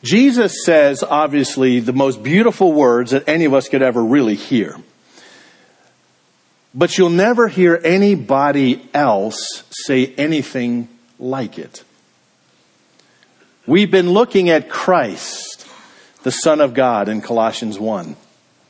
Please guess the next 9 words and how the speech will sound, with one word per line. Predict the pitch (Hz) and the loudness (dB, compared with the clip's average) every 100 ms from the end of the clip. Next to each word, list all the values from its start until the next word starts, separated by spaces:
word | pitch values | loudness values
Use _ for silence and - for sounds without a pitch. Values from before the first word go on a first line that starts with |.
| _ _ _ _ _ _ _ _ _ _ _ _ _ _ _ - | _ _ _ _ _ _ _ _ _ _ _ _ _ _ _ -6
Before | 131 - 170 160 | -4 0 2 2
all | 139 131 | 2 2
things, | 120 147 127 113 107 | 0 -2 0 -2 -2
in | 120 | -4
him, | 113 143 120 | -2 0 2
all | 123 131 | 2 0
things | - 135 123 110 | -2 -4 -4 -6
hold | - 131 127 120 | -6 -2 0 -2
together. | 120 98 110 101 - | -8 -6 -4 -4 -8